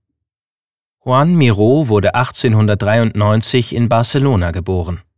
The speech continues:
Nach einer abgebrochenen kaufmännischen Ausbildung besuchte er die Kunstakademie. Neunzehnhundertzwanzig reiste er nach Paris,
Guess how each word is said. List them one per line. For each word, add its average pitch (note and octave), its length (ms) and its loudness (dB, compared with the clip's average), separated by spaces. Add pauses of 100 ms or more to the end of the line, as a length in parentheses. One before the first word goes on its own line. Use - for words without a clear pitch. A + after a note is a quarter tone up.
(400)
Nach G#2 180 -4
einer G2+ 240 0
abgebrochenen G2+ 720 0
kaufmännischen G#2 680 0
Ausbildung B2+ 760 0
besuchte A#2+ 500 0
er A#2 160 -2
die B2+ 100 -2
Kunstakademie. F2 1040 -6 (1160)
Neunzehnhundertzwanzig C3 1300 2
reiste A2 320 0
er B2 140 0
nach B2 180 0
Paris, A#2 500 -2